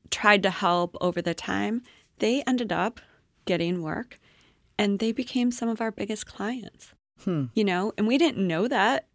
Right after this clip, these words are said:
Speaker 2: Mm-hmm.
Speaker 1: when at the time we're like, "Well, we might as well do what we believe to be is right and hopefully it'll pay off."
Speaker 2: Yeah.
Speaker 1: And sort of this abundance mindset has always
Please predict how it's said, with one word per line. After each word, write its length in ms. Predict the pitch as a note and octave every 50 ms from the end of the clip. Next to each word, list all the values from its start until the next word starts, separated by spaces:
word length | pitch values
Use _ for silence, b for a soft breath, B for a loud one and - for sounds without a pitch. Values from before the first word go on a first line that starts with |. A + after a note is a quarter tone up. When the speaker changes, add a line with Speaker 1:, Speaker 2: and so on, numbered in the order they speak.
| _ -
Speaker 2:
Mm-hmm. 220 | F3 C3+ C3+ D3+
Speaker 1:
when 320 | C#3+ G#3 F#3 F#3 F#3+ F3 - _ _
at 140 | - G3 -
the 80 | F3+
time 300 | E3 - - G#3+ A3+ B3+
we're 120 | A#3+ F#3+ F#3+
like, 220 | F3+ E3 D#3+ E3+ _ - - -
"Well, 280 | E3+ E3 G3+ B3 D4
we 100 | C#4 A3+
might 160 | G3 F#3+ F#3+ G#3
as 140 | A3+ G3+
well 140 | G3+ G3+ G3
do 280 | G3 F#3 G#3 G3+ G#3 G#3
what 220 | G3 G3+ F3 -
we 260 | - F#3+ F3+ F3 F3
believe 400 | E3+ - G3 F3 G3 A3+ A#3+ A#3
to 120 | - - A#3
be 360 | F#3 G3 F#3 F#3 F#3 F#3 E3+ - _ _ _ -
is 180 | F3+ F3 D#3+
right 640 | - D#3 D#3 D#3+ E3+ F#3 G3 E3+ E3 G3 C#4 C4+ - - _ _ _ _ _ _ _ _ _ _
and 640 | - F#3+ G#3 G3+ G3 F#3+ F#3 F#3+ G3 G3 F#3+ G3 G#3 - _
hopefully 340 | - - A3+ G#3 - B3+ B3+
it'll 160 | B3 A#3 A#3+
pay 180 | - - A#3+ A#3
off." 340 | C4+ F4+ D#4 - - - - - -
Speaker 2:
Yeah. 100 | F3 -
Speaker 1:
And 200 | - A3 A3 G#3
sort 200 | - - B3 A#3+
of 100 | G#3+ G#3
this 140 | A3+ -
abundance 580 | - F#3 D#3+ - - F#3+ A3+ A#3 A#3+ A#3+ A3+ -
mindset 840 | - F#3 E3+ F#3 F#3 F#3 G3+ G#3+ - - D#3 D3 C#3+ - - -
has 220 | - F3 G3 D#3+ - - -
always 720 | - F#3+ F#3+ F#3+ F#3+ G3 G3 G3 F#3+ F#3+ F3+ F#3+ F#3+